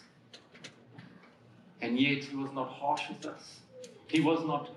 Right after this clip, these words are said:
resentful of us because of our sin, because we had rejected him, but rather he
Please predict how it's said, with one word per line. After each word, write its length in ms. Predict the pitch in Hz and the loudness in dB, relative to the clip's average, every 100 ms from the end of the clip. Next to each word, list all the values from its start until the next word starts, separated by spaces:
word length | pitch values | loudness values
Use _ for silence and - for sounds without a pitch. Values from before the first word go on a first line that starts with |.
| - 135 | -6 4
resentful 840 | 151 139 139 156 175 - 151 123 | 4 4 2 2 0 0 0 2
of 160 | 143 156 | 2 0
us 160 | 147 | -2
because 500 | - 135 - 143 131 | -2 -2 -2 -4 -4
of 180 | - 127 | 0 0
our 220 | 120 - | 2 0
sin, 360 | - - 139 156 | -4 -2 0 0
because 340 | - - 127 | -4 -2 -2
we 140 | 131 127 | 2 2
had 240 | 127 - | 2 -2
rejected 600 | 117 - 123 123 - 113 | -4 -4 -4 -4 -8 -8
him, 240 | 107 101 104 - - - - - - - - - - - - | -8 -12 -12 -16 -20 -20 -20 -20 -20 -20 -20 -20 -20 -14 0
but 240 | 131 127 | 0 2
rather 380 | 135 139 135 123 | 2 2 2 0
he 300 | 131 135 | 0 0